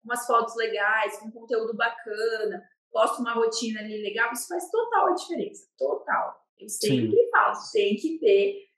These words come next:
Speaker 1: é, tem que fazer as fotos profissionais, uns vídeos também bacanas, cuidar do cenário, cuidar da, da iluminação, né, falar de forma clara, tudo isso é extremamente importante. Mesmo aquele
Speaker 2: Sim,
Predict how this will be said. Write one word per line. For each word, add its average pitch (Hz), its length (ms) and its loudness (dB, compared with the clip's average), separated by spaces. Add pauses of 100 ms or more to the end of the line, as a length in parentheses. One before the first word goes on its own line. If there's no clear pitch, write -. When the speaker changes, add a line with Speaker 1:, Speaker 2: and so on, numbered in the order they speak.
(140)
Speaker 1:
é, 185 400 4
tem 226 200 4
que - 60 -12
fazer 208 200 -2
as 202 160 -2
fotos 185 260 -6
profissionais, 202 920 2
uns 202 180 -4
vídeos 214 360 -10
também 190 360 -2 (260)
bacanas, 202 1040 0
cuidar 208 360 0
do 202 80 -8
cenário, 202 880 -2
cuidar 196 240 -6
da, 196 300 -4
da 185 120 -12
iluminação, 214 1120 -2 (340)
né, 196 280 0
falar 202 180 4
de 196 80 0
forma 175 360 -6
clara, 208 580 0 (140)
tudo 277 260 -8
isso 254 220 -6
é 247 40 -10
extremamente 233 580 -10
importante. 240 600 -4 (260)
Mesmo 254 340 -12
aquele - 340 -16
Speaker 2:
Sim, 117 420 0